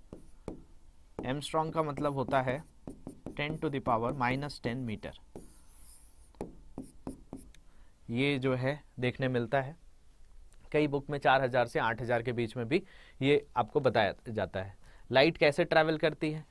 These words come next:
अलग-अलग ऑब्जेक्ट्स मैंने आपको बताए थे शुरू की क्लास में, किस तरीके से ये वर्क करता है। इसके अलावा ट्रांसपेरेंट ऑब्जेक्ट्स हो सकते हैं, ट्रांसलूसेंट हो सकते हैं, ओपेक हो सकते हैं। ये पहले ही डिस्कस हो चुका है, कितने तरह की लाइंस होती है, तो पैरेलल होती है, कन्वर्जेंट होती है,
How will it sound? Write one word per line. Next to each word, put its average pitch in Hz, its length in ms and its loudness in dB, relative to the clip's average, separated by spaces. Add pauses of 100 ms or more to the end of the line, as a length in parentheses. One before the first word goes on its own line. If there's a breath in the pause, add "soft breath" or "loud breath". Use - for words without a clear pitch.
अलग-अलग 151 400 4
ऑब्जेक्ट्स 135 460 2
मैंने 147 140 -2
आपको 143 240 -2
बताए 131 260 2
थे 147 100 -2
शुरू 135 220 -4
की 139 100 -4
क्लास 131 280 0
में, 139 120 -8
किस - 180 -4
तरीके 127 320 -2
से 170 200 2 (340 soft breath)
ये 131 60 4
वर्क 131 260 6
करता 139 320 2
है। 139 140 -4 (420 soft breath)
इसके 143 260 2
अलावा 160 440 10 (320)
ट्रांसपेरेंट 139 600 6
ऑब्जेक्ट्स 135 380 2
हो 135 80 2
सकते 135 260 -2
हैं, 131 100 0
ट्रांसलूसेंट 135 680 0
हो 131 80 -2
सकते 135 280 -6
हैं, 135 80 -2
ओपेक 131 260 -2
हो 139 80 0
सकते 131 280 -6
हैं। 175 140 -6 (340 soft breath)
ये 156 120 4
पहले 123 320 0
ही 135 60 4
डिस्कस 131 360 -2
हो 135 80 0
चुका 135 240 -2
है, 147 100 -4 (100)
कितने 135 340 -4
तरह 131 260 0
की 127 100 -2
लाइंस 123 360 -2
होती 127 160 -4
है, 123 60 -4
तो 127 80 -8
पैरेलल 127 380 2
होती 120 200 -4
है, 120 40 -4
कन्वर्जेंट 120 600 -2
होती 123 220 -6
है, 208 120 -2